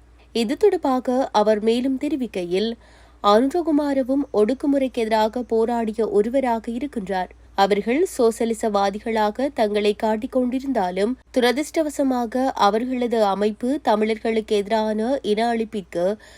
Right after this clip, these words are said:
கடந்த காலங்களில் முழுமையாக துணை நின்றது. ஒன்றரை லட்சம் அப்பாவி தமிழ் மக்கள் இறுதிப் போரில் மடிவதற்கு இந்த அமைப்பு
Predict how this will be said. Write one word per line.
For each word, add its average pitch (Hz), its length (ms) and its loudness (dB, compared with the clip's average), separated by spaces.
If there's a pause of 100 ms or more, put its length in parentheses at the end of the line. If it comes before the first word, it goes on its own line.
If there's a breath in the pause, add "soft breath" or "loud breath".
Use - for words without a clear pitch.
(280 loud breath)
கடந்த 262 400 4
காலங்களில் 247 680 0
முழுமையாக 226 680 0
துணை 233 300 -2
நின்றது. 190 580 -2 (380 soft breath)
ஒன்றரை 226 440 2
லட்சம் 220 480 0
அப்பாவி 233 480 0
தமிழ் 208 300 0
மக்கள் 214 500 -2
இறுதிப் 214 340 0
போரில் 220 360 0
மடிவதற்கு 208 840 -2
இந்த 208 240 -2
அமைப்பு 208 580 -2